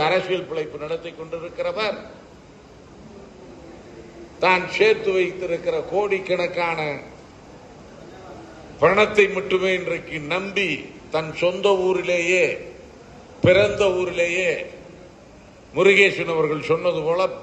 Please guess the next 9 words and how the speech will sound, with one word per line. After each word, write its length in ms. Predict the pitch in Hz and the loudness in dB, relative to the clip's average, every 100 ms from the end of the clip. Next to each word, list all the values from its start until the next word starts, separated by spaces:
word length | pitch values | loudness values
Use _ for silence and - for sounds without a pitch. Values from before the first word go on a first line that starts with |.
| 139 | -8
பஞ்சாயத்து 600 | 147 180 190 180 175 147 | -6 -2 0 0 -4 -6
வார்டு 360 | 139 175 190 | -2 -2 -2
தேர்தலை 500 | 185 170 165 160 160 147 | -6 -8 -8 -8 -10 -8
கூட 160 | 180 | -10
ஜெயிக்க 360 | 185 143 160 156 180 | -10 -10 -12 -12 -14
முடியாத 380 | 165 160 156 147 139 | -10 -6 -4 -4 -8
நிலையிலே 340 | 147 160 156 143 | -6 -6 -4 -4
இருந்தவர், 560 | 139 151 165 170 190 151 - - - - - - - - - - - - - - - - - - - - - - - - - - - - | -6 -6 -4 0 0 -2 -10 -16 -20 -20 -20 -20 -20 -20 -20 -20 -20 -20 -20 -20 -20 -20 -20 -20 -20 -20 -20 -20 -20 -20 -20 -20 -16 -4
இந்த 280 | 143 196 | 0 6